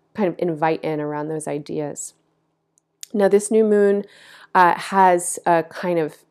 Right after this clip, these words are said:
residue to it, and it feels like the several days after the new moon, things continue to feel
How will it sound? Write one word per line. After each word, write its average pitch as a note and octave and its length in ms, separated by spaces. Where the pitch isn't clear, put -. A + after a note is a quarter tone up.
residue D#3+ 720
to - 220
it, D3+ 200
and D#3 140
it - 100
feels D#3+ 300
like - 160
the E3+ 60
several E3+ 360
days D#3+ 360
after F#3 480
the E3 100
new D#3+ 200
moon, D#3 460
things G#3+ 540
continue G3+ 680
to G3+ 260
feel F3 840